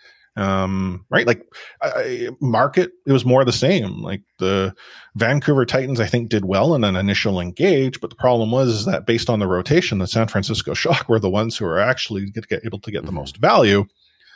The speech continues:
Speaker 1: And then the Vancouver Titans just had a heck of a time trying to take the
Speaker 2: Yeah.
Speaker 1: point back. And there were many opportunities for them to do so because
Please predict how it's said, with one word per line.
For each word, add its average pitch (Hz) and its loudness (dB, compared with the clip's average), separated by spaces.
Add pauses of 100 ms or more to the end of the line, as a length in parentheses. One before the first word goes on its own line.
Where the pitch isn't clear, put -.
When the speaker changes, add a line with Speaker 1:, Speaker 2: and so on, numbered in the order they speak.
(280)
Speaker 1:
And 113 2
then 113 4
the 117 4
Vancouver 139 2
Titans 92 -2
just 110 -4
had 92 0
a 82 -4
heck 160 -2
of 113 -2
a 95 -2
time 98 -2
trying 101 -2
to 95 -6
take 95 -8
the - -18
Speaker 2:
Yeah. - -2
Speaker 1:
point 131 2
back. 87 -4 (480)
And 135 0 (160)
there 135 4
were 127 6
many 135 4 (800)
opportunities 139 0
for 123 0
them 107 0
to - -20
do 294 0
so 131 0
because 113 -4